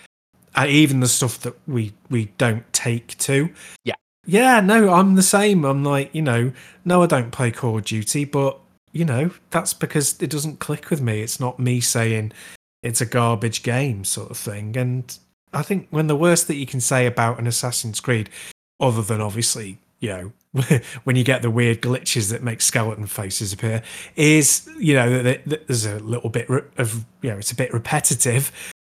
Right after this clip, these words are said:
Speaker 1: then that's not that bad a criticism, really,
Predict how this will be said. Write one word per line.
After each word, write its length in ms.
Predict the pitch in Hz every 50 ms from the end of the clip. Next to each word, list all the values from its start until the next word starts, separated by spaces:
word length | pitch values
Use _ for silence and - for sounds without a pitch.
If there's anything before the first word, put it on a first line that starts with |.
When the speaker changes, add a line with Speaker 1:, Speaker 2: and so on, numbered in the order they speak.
| _ _ -
Speaker 1:
then 460 | 151 151 156 160 160 160 160 147 - _ _ _
that's 320 | 123 143 151 156 - -
not 220 | 143 139 147 143 127
that 260 | 127 131 - - -
bad 180 | - 131 139 -
a 40 | -
criticism, 640 | - - 156 160 - - - 180 139 123 113 101 104
really, 480 | 107 113 139 160 135 107 117 135 143